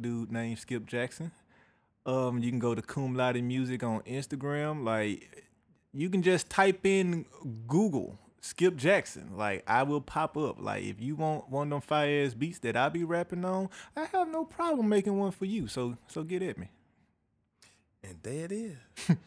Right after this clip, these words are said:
Speaker 2: The man told you how to get the beats. And I guess if you want to feature, hit him up too.
Speaker 1: Yeah, do that as well. I, I am more than willing to kill anybody on their own stuff. <laughs>
Speaker 2: Oh,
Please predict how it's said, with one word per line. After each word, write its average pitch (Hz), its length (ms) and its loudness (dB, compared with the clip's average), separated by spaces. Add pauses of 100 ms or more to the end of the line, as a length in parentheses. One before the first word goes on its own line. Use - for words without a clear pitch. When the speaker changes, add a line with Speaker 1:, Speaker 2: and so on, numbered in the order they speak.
(120)
Speaker 2:
The 82 60 -16
man 160 320 -8
told 208 300 -8
you 170 120 -8
how 170 120 -8
to 156 100 -12
get 170 220 -10
the 147 60 -12
beats. 208 420 -4 (340)
And 104 180 -6
I 113 100 -4
guess 156 200 -6
if 151 180 -6
you 180 120 -4
want 180 160 0
to 175 40 -2
feature, 214 480 -2 (300)
hit 120 220 -2
him 196 180 0
up 214 220 0
too. 247 260 -4 (140)
Speaker 1:
Yeah, 117 800 4 (200)
do 226 200 4
that 240 140 12
as 151 120 6
well. 123 420 4
I, 165 320 2
I 156 180 2
am 143 80 2
more 156 200 2
than 151 120 0
willing 151 260 2
to 117 80 -2
kill 135 280 -2
anybody 120 400 0
on 113 140 0
their 110 160 0
own 101 140 -4
stuff. - 320 -12 (160)
<laughs> - 80 -12 (260)
Speaker 2:
Oh, 226 760 8